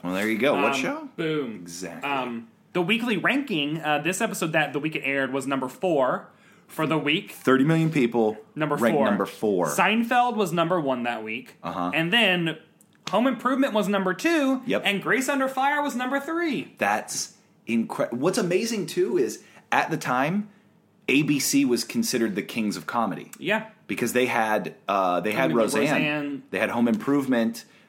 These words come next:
Speaker 1: That was their, th-,
Speaker 2: Grace
Speaker 1: those were
Speaker 2: Under
Speaker 1: their
Speaker 2: Fire also apparently.
Speaker 1: Yeah, Grace Under Fire did great too. Th-, th-, that was, like, their, their Tuesday night juggernauts.
Speaker 2: And that was all, uh,
Speaker 1: And then, of course, T G I F as well.
Speaker 2: family stuff too.
Speaker 1: Yeah.
Speaker 2: The I M D B rating for this episode, uh,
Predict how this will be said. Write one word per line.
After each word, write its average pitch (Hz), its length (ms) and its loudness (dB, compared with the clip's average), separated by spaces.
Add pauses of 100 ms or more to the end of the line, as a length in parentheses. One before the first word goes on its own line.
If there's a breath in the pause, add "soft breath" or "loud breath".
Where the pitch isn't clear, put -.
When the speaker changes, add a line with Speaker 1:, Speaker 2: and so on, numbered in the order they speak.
Speaker 1:
That 110 120 4
was 120 120 2
their, 117 260 4
th-, 110 180 0
Speaker 2:
Grace 123 200 2
Speaker 1:
those - 20 -2
were 147 60 2
Speaker 2:
Under 123 120 4
Speaker 1:
their - 40 -6
Speaker 2:
Fire 143 300 2
also 151 300 0
apparently. 151 400 -2
Speaker 1:
Yeah, 202 160 4
Grace 196 260 2
Under 226 140 2
Fire 175 260 0
did 175 180 0
great 160 280 0
too. 196 460 -2
Th-, 135 340 0
th-, 131 220 2
that 139 140 4
was, 170 140 -2
like, 170 200 0
their, 135 240 2
their 113 260 0
Tuesday 170 320 -2
night 151 160 -2
juggernauts. 131 640 -2 (240 loud breath)
Speaker 2:
And 185 160 -4
that 220 120 0
was 196 180 -4
all, 175 260 2
uh, 131 480 0
Speaker 1:
And 120 80 2
then, 131 60 4
of 117 80 -4
course, 135 160 0
T 131 100 0
G 127 120 -2
I 120 100 0
F 147 200 -6
as 101 120 -6
well. 147 340 -6 (160)
Speaker 2:
family 240 460 -4
stuff - 420 -18
too. 220 280 -8 (300)
Speaker 1:
Yeah. 113 260 2 (600)
Speaker 2:
The 175 160 -4
I 214 120 2
M 220 100 0
D 220 100 -2
B 233 140 -4
rating 151 300 0
for 143 100 -6
this 135 160 -4
episode, 131 640 -6
uh, 127 560 -2